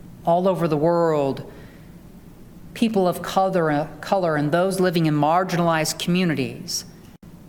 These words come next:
bear a much larger burden, despite the fact that these communities play a much smaller role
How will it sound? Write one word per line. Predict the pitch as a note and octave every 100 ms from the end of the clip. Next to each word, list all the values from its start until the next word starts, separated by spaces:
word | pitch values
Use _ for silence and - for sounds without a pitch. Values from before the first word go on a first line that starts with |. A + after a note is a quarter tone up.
| - - - -
bear | D#3 F3
a | D#3+
much | D3 F3+ - E3+
larger | D3 D3+ C#3+ D#3 C#3
burden, | C#3 C3+ A2+ - - - - - - - - - - - - - - - -
despite | - - F3+ F3
the | E3+
fact | - F3 D#3 A2+ - - - - - - - - - - - -
that | - -
these | F3 E3+
communities | - - E3+ D#3+ D3+ C#3+ -
play | - D#3+ D3
a |
much | C#3+ D3 E3+ - - -
smaller | - - E3 E3+ E3 D3
role | C3+ C#3+ D#3 C#3+ A#2+ D3 -